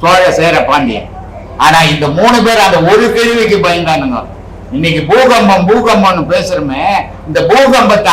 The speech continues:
அன்னைக்கே கேள்வி காட்டுச்சு. இந்த மூணு மன்னரும் படையெடுத்து வரான், இங்க வந்தா கல்யாணம் நிறுத்திடுவானுங்க. அதனால அது என்ன சொல்லுச்சு, இதோட திரும்பி போயிடுங்க, உங்களுக்கு மரியாதை இல்ல, நாங்க வருவோம். சரி, நீ வந்தா வா, முடிஞ்சா வந்துக்கன்ட்டு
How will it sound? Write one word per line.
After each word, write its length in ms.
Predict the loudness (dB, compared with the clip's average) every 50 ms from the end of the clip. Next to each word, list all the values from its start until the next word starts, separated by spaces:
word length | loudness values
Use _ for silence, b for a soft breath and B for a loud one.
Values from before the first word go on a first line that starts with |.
| 0
அன்னைக்கே 420 | 0 0 -2 -2 -2 -2 -4 -2 -2
கேள்வி 320 | -4 -4 -4 -4 -4 -4
காட்டுச்சு. 440 | -2 -4 -4 -4 -6 -8 -10 -14 -16 -18 -18 -18 -18 -18 -18 -20 -20 -20 -20 -20 -20 -20 -18 -18 -18 -10
இந்த 140 | -6 -2 -2
மூணு 300 | 0 2 4 4 4 4
மன்னரும் 480 | 4 4 4 4 2 2 2 2 2 2
படையெடுத்து 500 | 2 2 2 2 2 0 0 0 0 0
வரான், 420 | 2 2 2 2 0 0 0 0 -2 -4 -8 -12 -16 -18 -18 -18 -18 -18 -10 -8
இங்க 220 | -4 -2 0 2
வந்தா 340 | 2 2 2 2 2 2 2
கல்யாணம் 460 | 2 2 2 2 2 2 0 0 0
நிறுத்திடுவானுங்க. 680 | -2 -4 -4 -4 -2 0 2 2 0 0 -2 -2 -2 -2 0 0 -2 -2 -6 -10 -10 -4
அதனால 440 | 0 2 2 4 4 2 2 2 2
அது 120 | 0 0
என்ன 200 | 0 0 -2 -2
சொல்லுச்சு, 300 | -2 -4 -4 -4 -4 -2 -2
இதோட 260 | 0 0 0 0 -2
திரும்பி 280 | -2 -2 -2 -2 -4 -4
போயிடுங்க, 400 | -4 -4 -4 -4 -4 -2 -2 -4
உங்களுக்கு 260 | -4 -4 -2 -2 -2
மரியாதை 480 | -2 -2 -2 0 0 0 0 -2 -4 -6 -8 -10 -10
இல்ல, 260 | -8 -4 -2 -2 0 0
நாங்க 200 | 0 0 0 0
வருவோம். 440 | 0 0 0 0 0 -2 -2 -4 -6 -12 -8
சரி, 180 | -4 -2 -2 0
நீ 80 | 0
வந்தா 360 | 0 0 0 0 0 0 0 0
வா, 120 | 0 0 0
முடிஞ்சா 360 | -2 -4 -6 -6 -4 -2 -2 0 0
வந்துக்கன்ட்டு 800 | 0 -2 -2 -4 -4 -4 -4 -4 -4 -4 -2 0 0 -2 -2